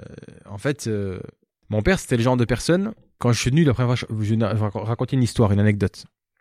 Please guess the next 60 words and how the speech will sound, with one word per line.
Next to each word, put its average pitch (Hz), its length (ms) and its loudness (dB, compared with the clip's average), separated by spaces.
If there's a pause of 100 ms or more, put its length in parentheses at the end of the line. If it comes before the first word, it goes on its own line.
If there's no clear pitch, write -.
Je - 80 -18
suis 110 100 0
devenu 117 200 4
champion - 220 0
de 127 60 -2
France, 151 240 0
donc 107 180 -2
je 98 80 -2
vous 107 60 -2
l'ai 110 100 4
dit 127 100 0
tout 120 140 -2
à - 20 2
l'heure, 117 140 2
la 104 80 2
première 104 300 -4
fois, 156 180 0
en 139 160 0
boxe 104 320 0
éducative, 185 300 2
j'avais 110 160 2
treize 113 300 -2
ans. 87 100 -8 (320)
Quand 95 100 -8
je 87 60 -6
suis 104 100 -2
revenu 113 260 4
dans 110 100 4
la 95 100 4
ville 104 180 0
où 98 60 0
j'étais, 160 500 0 (300)
les 101 100 -6
gens 110 100 2
m'attendaient, 165 840 0
euh, 98 340 -6
c'était - 160 -20
une 98 80 -10
petite 123 160 -14
fête, - 240 -6
quoi. - 220 -20
Treize 107 260 -14
ans, 147 180 -8
champion 113 280 -10
de - 40 -8
France 110 220 0
de 101 80 4
boxe, 127 340 2
c'était 95 280 -14
jamais 104 160 -8
arrivé. 110 340 -6 (300)
Petite - 160 -14
fête, 117 380 -2
super, 110 540 0
tout - 120 -8
le 92 60 -4
monde 95 100 -8
content, 120 540 -10
la, - 220 -18
la, 92 240 -10